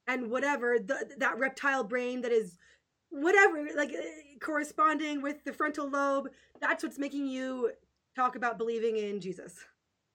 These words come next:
Like, you know, I, I don't really love that as a win, as, like, I win because of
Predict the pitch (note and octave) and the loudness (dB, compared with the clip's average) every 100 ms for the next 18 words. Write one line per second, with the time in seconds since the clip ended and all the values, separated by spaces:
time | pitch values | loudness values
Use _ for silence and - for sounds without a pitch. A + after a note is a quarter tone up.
0 | _ _ _ - C#4+ D#4+ D#4+ D#4+ C#4 D#4+ | _ _ _ -2 -2 2 2 6 6 6
1 | C#4+ D4+ D#4+ D#4+ D4 D4 C4+ B3 B3 B3 | 4 2 2 0 0 -4 -2 -2 -2 0
2 | C#4 C4+ B3 A#3+ B3 A3+ G3+ A3+ B3 D4 | 0 2 0 0 0 0 4 4 4 2
3 | E4 A#3+ A3+ A#3+ - C4+ C4 D4+ C4+ A3 | 2 0 0 -2 0 0 0 0 -2 -2
4 | A3+ C4 A3+ A#3 | -4 -4 0 0